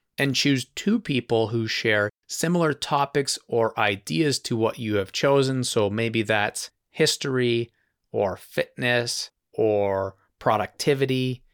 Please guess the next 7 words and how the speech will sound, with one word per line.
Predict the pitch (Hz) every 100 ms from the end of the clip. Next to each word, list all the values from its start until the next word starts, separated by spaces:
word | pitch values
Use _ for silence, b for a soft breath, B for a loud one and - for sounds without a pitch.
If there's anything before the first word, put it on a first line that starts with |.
| -
or | 113 104
gardening. | - 104 113 127 127 123 127 127 127 _ _ _ _ _
Steal | - - 165 202
some | 202 - - 185 165 135 135 -
of | 131 127
their | 127
style, | 127 - 113 104 101 107